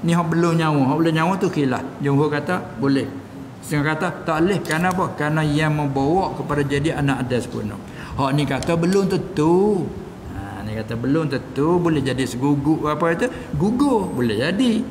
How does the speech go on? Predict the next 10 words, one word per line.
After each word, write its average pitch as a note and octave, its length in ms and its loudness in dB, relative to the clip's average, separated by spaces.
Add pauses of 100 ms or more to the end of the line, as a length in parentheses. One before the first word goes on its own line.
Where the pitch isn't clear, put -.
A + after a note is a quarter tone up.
(180)
luruh D#3+ 400 2
boleh B2+ 320 0
jadi. A#3+ 240 2 (460)
Ha, G#2 80 -6
maka A2+ 240 -2
sebab C3+ 240 -4
tu B2 100 -6
tak A#2 220 -6
apa B2+ 160 -2
lagi. E3 260 -2